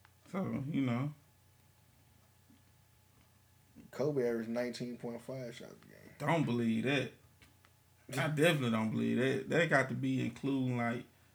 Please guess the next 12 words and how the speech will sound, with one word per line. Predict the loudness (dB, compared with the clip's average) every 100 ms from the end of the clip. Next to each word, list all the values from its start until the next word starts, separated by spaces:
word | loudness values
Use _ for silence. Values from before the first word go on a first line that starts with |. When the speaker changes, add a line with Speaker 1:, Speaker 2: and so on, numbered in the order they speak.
| _ _ _ _ _ _ _ _ -2
Speaker 1:
everything. | 4 4 4 4 4 4
Like, | 2 0 -2 -6 -18 _ _ -20 _ _ -20 _ 0
even | 4 6
on | 6 4
the | 4
days | 6 6
he | 4 4
was | 4
off, | 8 8 6
like, | 2 2
them | 0
count. | 0 -2 -2